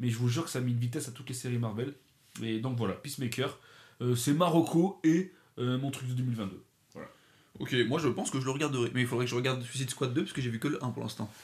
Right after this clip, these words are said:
Speaker 1: Et il est beaucoup mieux, le Sui-, Suicide Squad deux, il est très, très bien
Speaker 2: Mais
Speaker 1: aussi.
Speaker 2: j'aimerais bien voir le un avec Director's Cut, apparemment il est mieux.
Speaker 1: Ah, je sais pas, je sais pas.
Speaker 2: Je crois que c'est S-, Snyder's Cut.
Speaker 1: Ah non, ça c'est, euh,
Speaker 2: Ah non, ça, c'est
Speaker 1: Suicide
Speaker 2: Superman.
Speaker 1: Squad.
Speaker 2: Hein ?
Speaker 1: C'est, c'est Justice League.
Speaker 2: Justice League, ouais, c'est vrai. Mais apparemment, le,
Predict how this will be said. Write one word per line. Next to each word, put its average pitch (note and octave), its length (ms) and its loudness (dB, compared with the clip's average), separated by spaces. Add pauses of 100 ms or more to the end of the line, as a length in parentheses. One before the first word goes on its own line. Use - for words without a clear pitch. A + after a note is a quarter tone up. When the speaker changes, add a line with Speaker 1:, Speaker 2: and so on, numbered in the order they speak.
(240)
Speaker 1:
Et C3 80 2
il C3+ 60 4
est C#3 40 4
beaucoup C3 240 0
mieux, C3+ 120 2
le A#2+ 80 4
Sui-, B2+ 260 -4
Suicide - 280 -6
Squad B2+ 200 -2
deux, D3 100 2
il C#3+ 60 4
est A#2+ 60 2
très, - 120 -6
très C#3 140 -4
bien A2+ 80 0
Speaker 2:
Mais G#2+ 60 0
Speaker 1:
aussi. C3 80 0
Speaker 2:
j'aimerais B2+ 140 4
bien G3 120 6
voir C#3 160 2
le C3 200 2
un D#3 120 2
avec B2+ 180 -2
Director's A#2+ 420 -2
Cut, F3+ 160 -4
apparemment B2 320 -2
il B2 60 -2
est A#2+ 60 0
mieux. A#2+ 160 -2 (340)
Speaker 1:
Ah, A#2+ 140 0
je B2+ 60 -6
sais - 60 -12
pas, G#2 100 -10
je G#2+ 80 -10
sais - 40 -18
pas. G#2 80 -12 (220)
Speaker 2:
Je - 120 -10
crois C#3 140 -8
que C#3 60 -8
c'est B2 80 -10
S-, - 220 -12
Snyder's A#2+ 440 -4
Cut. C#3+ 120 -12 (480)
Speaker 1:
Ah C3 100 -4
non, D3+ 80 -2
ça C#3 140 -6
c'est, G#2+ 160 -8
euh, G#2 460 -6
Speaker 2:
Ah C3 80 2
non, E3+ 120 2
ça, - 120 -4
c'est - 160 -4
Speaker 1:
Suicide B2 220 0
Speaker 2:
Superman. D#3 260 0
Speaker 1:
Squad. - 120 -12 (380)
Speaker 2:
Hein ? C#3+ 200 -4
Speaker 1:
C'est, C#3+ 260 4
c'est B2 460 0
Justice B2 320 -4
League. B2 160 -6 (140)
Speaker 2:
Justice C3+ 320 -4
League, C3+ 120 0
ouais, A2+ 80 2
c'est G#2+ 100 -6
vrai. A2 100 -2 (560)
Mais B2+ 80 4
apparemment, C3 300 6
le, B2 440 6